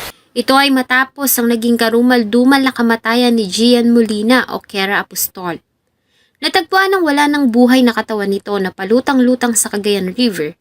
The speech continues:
na malapit sa San Isidro, Igiig. Sino si Gian Molina?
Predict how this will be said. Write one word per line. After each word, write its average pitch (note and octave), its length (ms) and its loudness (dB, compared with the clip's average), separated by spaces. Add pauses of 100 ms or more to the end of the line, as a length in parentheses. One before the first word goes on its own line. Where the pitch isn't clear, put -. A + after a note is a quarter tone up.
(360)
na D4+ 160 0
malapit D#4+ 480 -2
sa C4 160 0
San A3+ 240 -2
Isidro, A3+ 560 0
Igiig. F3+ 560 -6 (640)
Sino C4 480 2
si A3 160 -4
Gian C4 400 6
Molina? B3+ 480 4